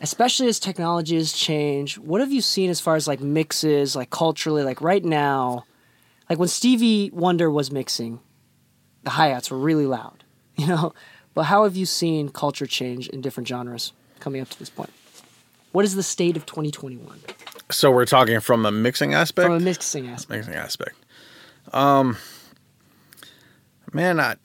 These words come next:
Speaker 2: I don't know. There, there's guys that set trends and producers that set trends that mix engineers kinda follow. And, um,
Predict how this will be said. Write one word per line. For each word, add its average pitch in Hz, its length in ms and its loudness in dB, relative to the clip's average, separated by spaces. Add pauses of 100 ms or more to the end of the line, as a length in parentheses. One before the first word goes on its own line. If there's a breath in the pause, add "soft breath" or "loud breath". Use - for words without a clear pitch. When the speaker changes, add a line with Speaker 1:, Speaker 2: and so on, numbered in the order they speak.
Speaker 2:
I 131 60 0
don't 143 140 2
know. 160 80 4
There, 123 180 2
there's 120 320 0
guys 135 360 4
that 123 140 2
set - 380 2
trends 135 800 0
and 113 320 -2
producers 117 540 0
that 104 100 0
set 101 300 2
trends 107 460 -2
that 95 200 0 (260)
mix 123 240 -2
engineers 104 720 0 (200)
kinda 104 240 0
follow. 107 580 2
And, 101 420 -4 (1080 loud breath)
um, 107 540 0